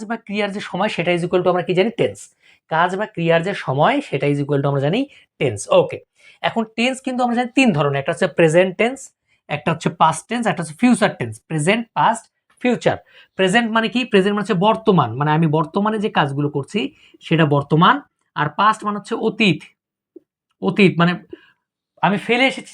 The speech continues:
যে কাজগুলো। আর ফিউচার মানে কি? ভবিষ্যৎ, ভবিষ্যৎ আমি করব, ভবিষ্যৎ। এখন দেখেন, বর্তমান যদি দুই তারিখ হয়, তাহলে অতীতকাল কয় তারিখ ছিল? এক তারিখ, অবশ্যই এক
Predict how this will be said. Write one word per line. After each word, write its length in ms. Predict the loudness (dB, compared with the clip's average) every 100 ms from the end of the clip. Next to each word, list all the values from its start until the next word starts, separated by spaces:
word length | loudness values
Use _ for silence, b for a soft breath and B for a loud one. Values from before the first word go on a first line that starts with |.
| -12
যে 80 | -2
কাজগুলো। 480 | 0 0 -2 -4 -4 -6 b _ _
আর 140 | -4 -4 -6
ফিউচার 300 | -8 -6 -4 -2
মানে 100 | -2
কি? 160 | -2 -4 -6 _ -20 -4
ভবিষ্যৎ, 540 | 0 2 2 2 0 0
ভবিষ্যৎ 300 | -2 -2 -2
আমি 160 | -2 0 2
করব, 200 | 2 2 -2 -14 _ _ _ _
ভবিষ্যৎ। 640 | -2 2 2 0 -2 -6 -8 _ _ _ _ _ _
এখন 280 | -2 2 2 2
দেখেন, 300 | 0 0 -4 -6 _ _ -4 0
বর্তমান 440 | 0 0 -2 -2 -2
যদি 140 | 0
দুই 200 | 2 2 4
তারিখ 180 | 2 0
হয়, 260 | 2 2 0 -6 _ _
তাহলে 160 | -10 -6 -6
অতীতকাল 360 | -6 -4 -2 2
কয় 140 | 2 2
তারিখ 140 | 0 -2
ছিল? 140 | -2 0
এক 140 | -4 0
তারিখ, 180 | -2 -2 _ -6
অবশ্যই 300 | -4 -2
এক 100 | -2